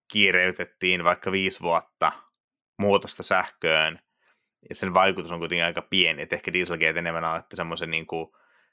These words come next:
ryhtiliikkeen, että alet-, ja todettiin, että nyt on parempi tehdä tää raju hyppy sähköön, kun jatkaa suunniteltua strategiaa, tuoda ensin vaiheittain hybridit, lataushybridit,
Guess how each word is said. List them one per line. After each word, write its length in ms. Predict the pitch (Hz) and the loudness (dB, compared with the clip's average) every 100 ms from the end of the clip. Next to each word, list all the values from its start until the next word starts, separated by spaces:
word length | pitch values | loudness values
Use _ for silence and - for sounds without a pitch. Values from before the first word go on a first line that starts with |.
| _ _ _ - | _ _ _ 0
ryhtiliikkeen, 880 | 90 98 - 92 82 82 - 82 85 | 4 4 2 -4 -2 -4 -2 -2 0
että 140 | 85 | 0
alet-, 240 | 82 82 _ _ _ | 0 -2 _ _ _
ja 80 | 85 | -4
todettiin, 560 | 90 87 85 - 82 82 | -2 -2 -4 0 2 0
että 540 | 80 _ 82 85 - - _ _ _ _ - | -6 _ 0 2 0 -6 _ _ _ _ 0
nyt 200 | 101 95 | 2 6
on 220 | 104 87 | 4 4
parempi 400 | 107 98 95 90 | 2 4 2 0
tehdä 180 | 82 85 | -2 -2
tää 240 | - 90 | 2 2
raju 280 | 90 92 87 | 4 2 0
hyppy 260 | 87 - - | -6 -10 -2
sähköön, 680 | 98 90 - - 82 82 87 - | 0 0 -2 0 0 0 -6 -10
kun 360 | 87 85 85 _ _ _ | -8 -8 -10 _ _ _
jatkaa 420 | 85 85 - 85 | 0 0 2 0
suunniteltua 680 | 80 120 110 98 87 85 82 | 4 4 4 4 0 0 -2
strategiaa, 920 | 80 - 85 78 82 87 82 82 82 - _ _ _ _ _ 131 | -2 -4 -6 -4 -2 4 6 6 4 -2 _ _ _ _ _ -2
tuoda 240 | 107 87 85 | 4 4 6
ensin 380 | 104 101 95 | 4 2 0
vaiheittain 760 | 87 90 87 85 - 87 85 87 _ _ - | 2 2 2 0 0 -2 -2 -6 _ _ 0
hybridit, 520 | 107 87 87 85 85 | 0 2 -2 -4 0
lataushybridit, 1040 | 95 92 87 82 87 80 80 80 82 _ | 2 4 4 2 -6 -8 -10 -10 -10 _